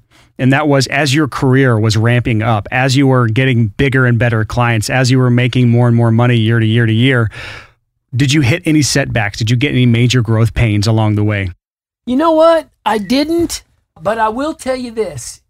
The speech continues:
Speaker 2: Every year, there is a lull in the music business. And it usually happens in January and February, just right after Christmas. And then a lot of times, summers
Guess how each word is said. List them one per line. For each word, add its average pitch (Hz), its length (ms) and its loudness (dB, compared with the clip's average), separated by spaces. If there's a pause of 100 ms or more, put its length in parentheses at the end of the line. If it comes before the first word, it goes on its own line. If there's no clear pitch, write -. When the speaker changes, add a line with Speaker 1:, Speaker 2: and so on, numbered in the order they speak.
Speaker 2:
Every 247 380 -8
year, 220 720 -8 (100)
there 196 260 -6
is 165 140 -10
a 175 60 -8
lull 190 720 -2
in 165 120 -12
the 180 80 -16
music 175 440 -10
business. 127 540 -14 (720)
And 175 200 -4
it 185 160 -10
usually 240 420 -2
happens 214 600 -4
in 170 260 -8
January 202 840 -4
and 151 160 -10
February, 190 800 -6
just 175 240 -8
right 185 200 0
after 254 240 -4
Christmas. 226 600 -4 (400)
And 190 100 -8
then 196 140 -4
a 175 40 -6
lot 190 220 0
of 233 80 -8
times, 202 540 -4 (480)
summers 214 840 -4